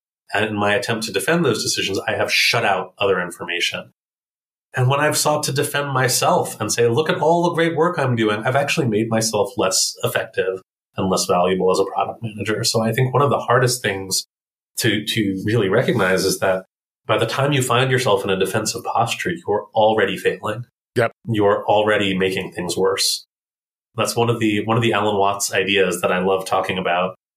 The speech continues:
Speaker 1: is the law of reverse effort, which is to say the harder you try, the worse you make things. And I think it's very hard for product managers who pride ourselves on working very hard to accept this. But in a lot of cases, the harder we try, the more we dig in, the worse we make things. And the path to better product management often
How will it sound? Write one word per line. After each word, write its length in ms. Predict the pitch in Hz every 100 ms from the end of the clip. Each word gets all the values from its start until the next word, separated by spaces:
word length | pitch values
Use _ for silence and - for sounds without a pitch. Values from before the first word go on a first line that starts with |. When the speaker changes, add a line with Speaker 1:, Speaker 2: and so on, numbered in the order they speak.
| -
Speaker 1:
is 140 | 92
the 80 | 104
law 240 | 98 107 104
of 60 |
reverse 280 | 101 92 92
effort, 340 | 95 - - -
which 120 | -
is 100 | -
to 60 | 123
say 120 | 104
the 80 | 98
harder 240 | - 110
you 160 | 110 92
try, 300 | 98 101 92
the 100 | 90
worse 380 | 87 92 - -
you 80 |
make 220 | 90 90 -
things. 460 | 135 143 151 - _ _ _ -
And 100 | 110
I 60 | 104
think 440 | - 120 117 - -
it's 160 | -
very 240 | 104 117 120
hard 220 | 117 117
for 100 | 110
product 300 | - 190 -
managers 400 | 117 110 110 101
who 80 | -
pride 260 | - 110 104
ourselves 420 | 101 - 98 92
on 140 | 98
working 300 | 160 202 131
very 200 | 113 101
hard 240 | 95 95 92
to 60 | 95
accept 360 | 90 131 135
this. 160 | 92 87
But 140 | -
in 60 | 92
a 40 |
lot 180 | 98 127
of 80 | 156
cases, 420 | - 95 - 95 - _ _ _ _
the 80 | -
harder 400 | - 120 156 131
we 100 | 110
try, 300 | - 117 113
the 120 | 95
more 220 | 95 107
we 160 | 110 98
dig 220 | 104 98
in, 320 | 101 101 90 - _ _ _
the 100 | -
worse 520 | 95 92 95 98 - -
we 60 |
make 260 | 90 90 -
things. 380 | 90 87 - -
And 160 | - 98
the 80 | 95
path 420 | - 107 - -
to 480 | - 104 98 95 98
better 240 | - 110 110
product 340 | 127 151 -
management 380 | 98 95 92 101
often 460 | 101 98 107 95